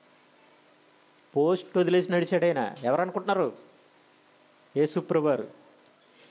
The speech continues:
ఎందుకు మన మీద అంత ఇంట్రెస్ట్? ఎందుకు ఆయనకు మనతో ఏం పని? వాక్యం ఇంకా మనం చూస్తే మన కో-, మన కోసం ఆయన ఏం పెట్టాడండి?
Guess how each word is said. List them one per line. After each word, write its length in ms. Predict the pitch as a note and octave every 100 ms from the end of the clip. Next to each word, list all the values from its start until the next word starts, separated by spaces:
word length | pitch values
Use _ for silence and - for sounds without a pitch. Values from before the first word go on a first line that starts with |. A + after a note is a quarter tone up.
| _
ఎందుకు 540 | B2+ F#3+ A#3+ C4 C4+ C4+
మన 260 | B3+ A#3+
మీద 340 | A#3 A#3 A#3 A#3
అంత 300 | A3 G#3+ -
ఇంట్రెస్ట్? 520 | F#3+ F#3 C#3+ - C3+ - - _ _ _ _ _ - _
ఎందుకు 380 | B2+ F#3 B3 -
ఆయనకు 360 | G#3 D3 F3+ F3
మనతో 320 | D#3 F3 B3
ఏం 260 | A3+ F3+ A#3+
పని? 300 | B3+ E3+ A2+ - - _ _ _ _ _ _ _ _ _ _ _ _ _ _ _ _ _ _ _ _ _ _ _ _ _ _ _ - _ _
వాక్యం 360 | F2+ G2 - A2+
ఇంకా 180 | G#2+
మనం 280 | E3+ F3+ F#3 F3
చూస్తే 240 | E3+ -
మన 180 | F#3 D#3
కో-, 240 | D3 D3 D#3
మన 160 | B2+ B2
కోసం 320 | A#2 A#2 F#3+
ఆయన 120 | F3
ఏం 160 | C#3+ E3+
పెట్టాడండి? 600 | G3 G#3 G#3 G#3 A3+